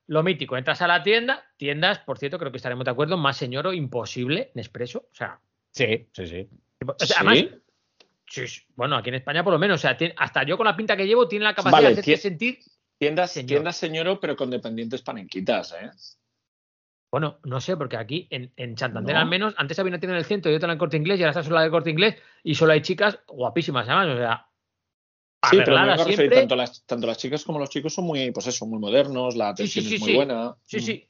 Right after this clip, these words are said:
Speaker 1: no, no hay queja. Pero el trato que te dan es súper señoro.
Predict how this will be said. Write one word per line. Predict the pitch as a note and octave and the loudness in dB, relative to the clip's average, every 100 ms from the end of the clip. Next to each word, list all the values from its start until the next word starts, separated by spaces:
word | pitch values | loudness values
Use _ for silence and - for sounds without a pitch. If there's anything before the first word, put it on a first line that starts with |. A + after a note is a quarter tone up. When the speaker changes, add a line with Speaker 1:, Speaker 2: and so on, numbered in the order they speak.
| _ | _
Speaker 1:
no, | D#3+ F3 _ | -6 -6 _
no | E3+ | -4
hay | G3 | -2
queja. | E3 C3 - _ | -2 -4 -8 _
Pero | G3+ B3+ D4 - _ _ | 4 6 4 0 _ _
el | E3+ D#3+ D#3 | 0 0 2
trato | G3+ A#3+ A#3+ | 0 2 2
que | A#3 | 4
te | G#3+ | 2
dan | A3+ D4 F4+ - _ _ _ _ _ _ _ _ - | 2 0 -4 -20 _ _ _ _ _ _ _ _ -6
es | D3+ | -4
súper | A3+ F3 | -4 -4
señoro. | D3+ B2+ F#3+ F3 | -4 -6 -6 -8